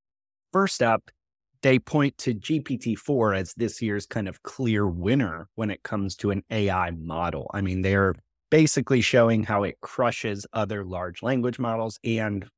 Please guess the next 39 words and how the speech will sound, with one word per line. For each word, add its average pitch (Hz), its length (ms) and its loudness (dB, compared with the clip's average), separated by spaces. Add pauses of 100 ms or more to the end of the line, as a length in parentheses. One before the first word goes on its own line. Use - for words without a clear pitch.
(120)
honestly, 98 440 -4
humans 92 500 0
at 90 140 -8
certain 104 300 -2
tasks. - 680 -2 (100)
Uh, 92 240 -6
they 101 160 -4
said, 104 380 -2
quote, 113 280 0
"G 120 180 -2
P 123 160 -6
T 117 140 -6
four 117 300 -2
is - 100 -6
the 92 80 -6
best 98 260 -4
model 92 300 -6
across 87 380 -4
the 87 80 -6
board. 131 480 4 (340)
It 101 140 -2
solves 117 340 4
some 107 220 0
tasks - 540 -6
that 95 180 -4
G 90 180 -6
P 85 140 -12
T 85 340 -6 (140)
three 90 240 -2
point 78 240 -4
five 131 400 6
was 98 180 2
unable 101 440 -2
to, 110 260 2
like 87 240 -4
the 78 240 -6
uniform 90 560 -4
bar 131 260 8
exam, 131 400 0